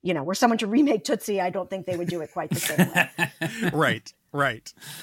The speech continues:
Speaker 2: Yes. Um, the, the, the thing that I always, that always sucks me in every time I watch it is just,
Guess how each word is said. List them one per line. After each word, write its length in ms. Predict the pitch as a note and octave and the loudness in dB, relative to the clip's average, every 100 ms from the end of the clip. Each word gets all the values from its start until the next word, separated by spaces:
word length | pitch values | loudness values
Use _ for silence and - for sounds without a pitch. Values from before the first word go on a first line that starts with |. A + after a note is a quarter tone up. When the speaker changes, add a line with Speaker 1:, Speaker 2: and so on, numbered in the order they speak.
| - | -8
Speaker 2:
Yes. 440 | C#3 G#2 - - _ F3 F#3 F3+ F3+ _ | -6 -6 -12 -18 _ -16 -14 -14 -16 _
Um, 520 | F#3 F3+ F3 E3+ E3 F3 - | -4 0 2 0 -2 -8 -14
the, 280 | D#3+ F3 F#3 | -8 -6 -6
the, 320 | D#3+ F3 F#3 - E3 _ _ _ A3 | -6 -6 -6 -8 -18 _ _ _ -8
the 140 | F3 | -8
thing 260 | - B3+ C4+ | -6 -6 -2
that 120 | G#3 | -2
I 100 | F3 - | -4 -8
always, 920 | - - A3 G#3 F#3 E3+ D3 - - - - | -6 -2 0 2 2 2 0 -2 -2 -6 -8
that 160 | D#3 - | -8 -2
always 360 | E3+ G3 F#3+ D#3 | 0 2 2 2
sucks 300 | E3+ D#3 - | 0 -2 -4
me 140 | D#3 | -2
in 140 | D3 | -2
every 380 | C3+ D3+ D3 D#3 | -2 -2 -2 -2
time 280 | D3 C#3+ C#3 | -4 -4 -4
I 80 | C3 | -4
watch 320 | A#2 B2+ - | -4 -4 -6
it 80 | A#2 | -10
is 180 | A#2+ B2+ | -10 -8
just, 280 | D#3+ - | -6 -6